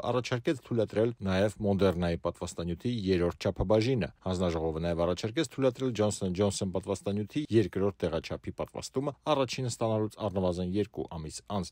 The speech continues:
նշում է Reuters գործակալությունը։ F D A-ն և A M N-ի հիվանդությունների վերահսկման և կանխարգելման կենտրոնը որոշակի ճնշման տակ էին լրացուցիչ պատվաստում թույլ տալու հարցում, այն բանից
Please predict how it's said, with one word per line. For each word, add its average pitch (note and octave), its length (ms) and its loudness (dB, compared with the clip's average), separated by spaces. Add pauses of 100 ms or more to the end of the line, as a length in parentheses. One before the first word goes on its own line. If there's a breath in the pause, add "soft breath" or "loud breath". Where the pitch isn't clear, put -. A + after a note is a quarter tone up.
(100)
նշում D2+ 260 -8
է D2 80 -8
Reuters D2+ 400 -6
գործակալությունը։ D#2 720 -6 (240 soft breath)
F A#2 140 6
D D3+ 100 6
A-ն F3 160 4
և D#3 220 0
A C3+ 80 2
M C#3 100 2
N-ի C3+ 160 2
հիվանդությունների C3+ 720 0
վերահսկման A#2 480 4
և - 100 -12
կանխարգելման G2 720 0
կենտրոնը C#3 440 0
որոշակի C3+ 440 -2
ճնշման C3+ 460 -2
տակ C3+ 240 0
էին D#2+ 160 -2
լրացուցիչ E2 560 -4
պատվաստում F2 560 -2
թույլ G#2+ 240 2
տալու F#2 240 2
հարցում, G#2+ 440 0 (200)
այն F#2+ 120 2
բանից F2 180 2